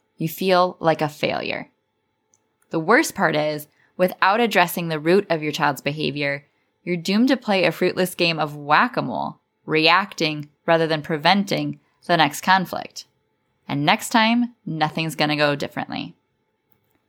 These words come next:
The good news is, when you have a handful of effective discipline tools in your pocket, you're able to step into full confidence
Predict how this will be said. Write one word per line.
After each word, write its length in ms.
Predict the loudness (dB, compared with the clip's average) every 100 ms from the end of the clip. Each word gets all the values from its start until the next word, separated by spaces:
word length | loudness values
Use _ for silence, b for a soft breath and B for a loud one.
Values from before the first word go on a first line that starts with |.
| _ _
The 80 | 0
good 180 | 2 4
news 260 | 4 4
is, 360 | 2 2 -4 -10 b b b 0
when 160 | 2 4
you 80 |
have 160 | 4 4
a 60 | 4
handful 440 | 2 2 0 0
of 80 | 0
effective 580 | -2 -2 -2 -2 -2 2
discipline 440 | 0 0 -2 -4
tools 300 | -2 -4 -4
in 80 | -6
your 100 | -8
pocket, 540 | -6 -4 2 2 0 _ _ _ _ _ _ -10
you're 100 | 0
able 240 | 2 4 4
to 100 | 2
step 300 | 2 2 2
into 340 | -2 -2 -4
full 500 | -4 0 2 4 0
confidence 840 | -6 0 4 4 2 0 0 -2